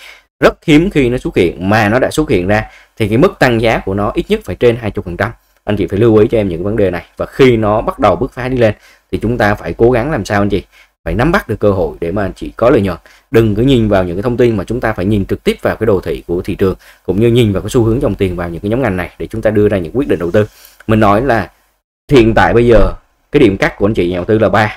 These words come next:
điểm chốt của anh chị nhà đầu tư tới mười, thì anh chị nhà đầu tư có chấp nhận giao dịch ở trong giai đoạn này hay không?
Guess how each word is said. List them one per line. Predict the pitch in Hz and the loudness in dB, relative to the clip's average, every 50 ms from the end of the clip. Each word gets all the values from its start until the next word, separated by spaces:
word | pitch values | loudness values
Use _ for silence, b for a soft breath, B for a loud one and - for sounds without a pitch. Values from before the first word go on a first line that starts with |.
| - _ - | -12 _ -4
điểm | 107 92 92 98 | -4 -4 -2 2
chốt | 139 139 180 | 4 4 4
của | - 101 | 4 0
anh | 92 101 | -2 0
chị | - 87 85 | -2 -2 -4
nhà | 90 | -4
đầu | 90 | -4
tư | 90 - 107 101 | -2 0 0 0
tới | 104 - 113 | 2 2 2
mười, | 135 131 120 123 110 - b b b b b b | 4 4 2 2 0 -4 b b b b b b
thì | - 104 | -2 -2
anh | 104 | 0
chị | 101 104 85 | 0 0 -2
nhà | 85 | -2
đầu | 90 90 | -2 0
tư | 113 104 | 0 0
có | 104 127 | 0 -2
chấp | - - 214 - - | -2 -4 -4 -4 -2
nhận | 120 110 80 - - _ - | -2 -2 -2 -4 -8 _ -4
giao | 98 110 - - | 0 0 0 2
dịch | 110 101 92 - | 2 0 -2 -2
ở | 82 85 | -6 -4
trong | - 110 110 101 | -4 -2 -2 0
giai | 101 101 | 0 -2
đoạn | - - 85 | -2 -4 -6
này | 92 92 87 - - | -8 -10 -10 -12 -14
hay | - - 110 | -10 -8 -4
không? | - 131 131 | 0 0 0